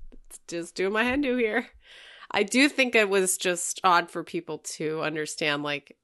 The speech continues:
"Oh yeah, I, like, traveled halfway across the world to celebrate with my friends."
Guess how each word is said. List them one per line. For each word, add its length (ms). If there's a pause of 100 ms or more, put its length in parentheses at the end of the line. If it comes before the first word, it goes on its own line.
(120)
"Oh 40
yeah, 220
I, 120
like, 400 (240)
traveled 500 (140)
halfway 320
across 320
the 80
world 500 (600)
to 120
celebrate 460
with 100
my 140
friends." 680